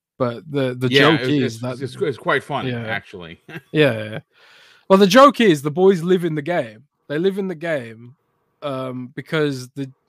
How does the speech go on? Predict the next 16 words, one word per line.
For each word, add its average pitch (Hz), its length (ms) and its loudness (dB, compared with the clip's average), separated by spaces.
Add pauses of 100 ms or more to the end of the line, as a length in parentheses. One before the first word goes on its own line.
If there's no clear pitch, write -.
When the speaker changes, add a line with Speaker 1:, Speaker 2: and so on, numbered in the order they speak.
(180)
Speaker 1:
that's 160 240 -10
how 165 140 -4
much 160 300 -8
time 190 320 -4
investment 135 400 -8
you 127 60 -10
have 135 120 -10
to 143 60 -16
put 151 280 -10
into 185 280 -6
it 127 140 -14
to 151 100 -10
learn 143 400 -4
the 131 80 -6
game 135 320 -6
systems, 127 640 -6